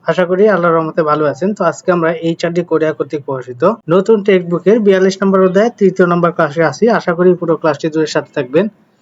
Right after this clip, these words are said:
তো দেখেন, তৃতীয় নম্বর ক্লাসে আপনারা জানেন যে, আহ, সাধারণত তথ্য সংস্কৃতি নিয়ে আলোচনা করা হয়। তো সেই ধারাবাহিকতায় ইনশাআল্লাহ আজকে আমরা এই অধ্যায়ে তথ্য সংস্কৃতি দেখব। তো দেখেন, এখানে বলেছে মনোহা অর্থাৎ সংস্কৃতি ওয়াই এবং জঙ্গ তথ্য,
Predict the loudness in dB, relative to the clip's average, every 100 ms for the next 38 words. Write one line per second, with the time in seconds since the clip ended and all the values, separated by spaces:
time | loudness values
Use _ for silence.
0 | _ _ -4 0 0 -2 0 0 2 0
1 | 0 0 0 -2 -2 -2 0 0 0 0
2 | 2 2 2 0 _ -20 -4 0 2 0
3 | -4 -2 0 2 0 0 0 0 -4 -4
4 | -6 -6 -4 -4 0 2 0 -2 -2 0
5 | 2 2 0 -2 -4 -2 0 2 2 2
6 | 0 -2 -2 -2 -2 -2 -2 -4 -4 -2
7 | -4 -8 -20 -6 0 2 2 0 0 -4
8 | -4 -4 -6 0 0 2 2 2 0 0
9 | 0 0 0 0 0 0 0 0 -2 2
10 | 2 2 0 -2 -6 -2 -4 -2 0 2
11 | 2 2 2 2 0 0 0 -2 0 -2
12 | -2 -6